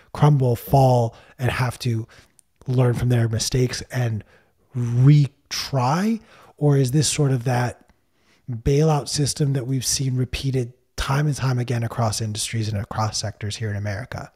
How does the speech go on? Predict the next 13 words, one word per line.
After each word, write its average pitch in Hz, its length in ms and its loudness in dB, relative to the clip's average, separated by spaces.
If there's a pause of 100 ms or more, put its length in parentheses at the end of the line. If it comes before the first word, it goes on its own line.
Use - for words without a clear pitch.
(420)
and 160 120 4
across 196 220 4
the 135 60 2
world? 107 360 -2 (440)
America 135 300 0
is 120 80 -2
not 120 140 -2
the 120 100 -2
only 110 160 -2
guilty 104 320 -10
party 98 300 -6
of 131 80 -16
that. - 240 -18